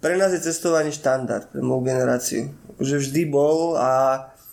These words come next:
je pre nás úplne normálne, že keď sa chceme ísť trochu nadýchať, trochu sa nechať inšpirovať v akomkoľvek smere,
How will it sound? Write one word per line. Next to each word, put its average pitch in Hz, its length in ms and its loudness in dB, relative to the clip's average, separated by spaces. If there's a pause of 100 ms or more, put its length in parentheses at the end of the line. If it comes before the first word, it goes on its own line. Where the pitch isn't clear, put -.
(200)
je 135 80 -4
pre 156 160 0
nás 151 160 4
úplne 156 320 0
normálne, 147 480 4
že 139 160 -4
keď 147 160 -2
sa 147 80 0
chceme 143 320 0
ísť 139 80 -8
trochu 143 320 -2
nadýchať, 139 720 -2
trochu 139 340 -2 (460)
sa 131 160 0
nechať 139 320 -2
inšpirovať 143 640 0
v 139 80 2
akomkoľvek 139 560 -2
smere, 139 480 0